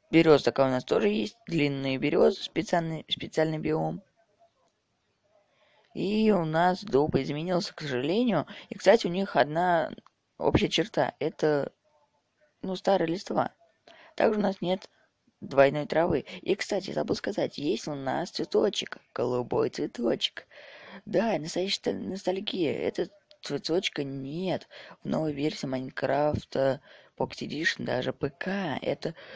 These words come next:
просто ностальгия. Просто, просто, просто нечего сказать. Да, здесь все есть блоки, которые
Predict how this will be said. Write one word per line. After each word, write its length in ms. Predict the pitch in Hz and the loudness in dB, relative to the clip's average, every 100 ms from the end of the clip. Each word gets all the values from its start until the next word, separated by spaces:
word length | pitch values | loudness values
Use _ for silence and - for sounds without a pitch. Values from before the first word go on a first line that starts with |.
| - 202 196 - | -14 -12 -12 -6
просто 580 | 160 226 - 165 147 - | -2 -2 -2 -2 -2 -4
ностальгия. 1300 | - 160 - - 170 160 151 - - 190 196 160 117 - | -8 -8 -6 -4 -2 -4 -8 -12 -8 -6 0 0 -2 -4
Просто, 440 | 147 175 214 - | -2 0 0 -4
просто, 480 | - 151 208 - 143 | -6 -2 -2 -2 -6
просто 540 | - - 214 285 - | 0 2 2 0 -4
нечего 360 | 180 190 202 208 | -2 -2 -4 -4
сказать. 580 | - 180 202 170 - - _ _ _ _ _ | -4 -4 -2 -2 -4 -10 _ _ _ _ _
Да, 540 | 143 151 208 196 127 - | -6 -4 -2 -2 -4 -6
здесь 260 | - 190 | -6 -6
все 400 | - - 208 202 | -6 -4 -2 -2
есть 100 | 175 | -2
блоки, 320 | - 226 226 | 2 4 4
которые 540 | - 135 - 165 165 | 0 -2 0 -2 -2